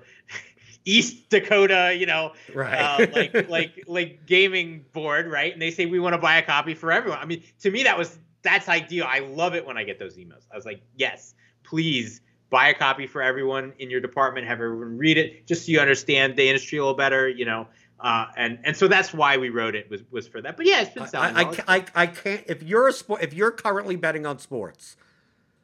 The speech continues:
Speaker 2: and you're listening to this, now, obviously, if you're listening to this, you're probably, you're probably sharper than most, uh,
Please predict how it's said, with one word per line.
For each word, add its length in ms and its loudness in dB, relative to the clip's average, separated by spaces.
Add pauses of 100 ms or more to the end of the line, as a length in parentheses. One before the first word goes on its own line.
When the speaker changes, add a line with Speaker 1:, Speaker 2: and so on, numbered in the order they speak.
(220)
Speaker 2:
and 100 -10
you're 80 0
listening 440 -2
to 100 -2
this, 240 -8
now, 140 -2
obviously, 300 -2
if 60 -6
you're 100 0
listening 260 -4
to 100 -4
this, 180 -4
you're 60 -8
probably, 440 -4 (640)
you're 80 -14
probably 260 0
sharper 400 -2
than 140 -6
most, 480 -6 (540)
uh, 280 -2